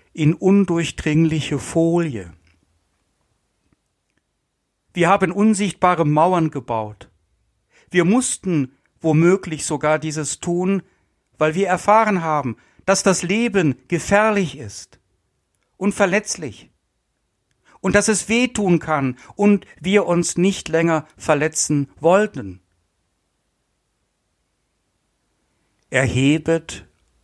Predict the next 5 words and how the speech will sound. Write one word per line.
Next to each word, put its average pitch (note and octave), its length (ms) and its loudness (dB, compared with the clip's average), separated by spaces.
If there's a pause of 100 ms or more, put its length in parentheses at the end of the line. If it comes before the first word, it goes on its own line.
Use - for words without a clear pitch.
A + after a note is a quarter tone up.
(140)
eure B2 340 0
Herzen.“ F#2 560 -10 (2250)
So B2 280 -2
heißt E3 360 0
es - 420 -4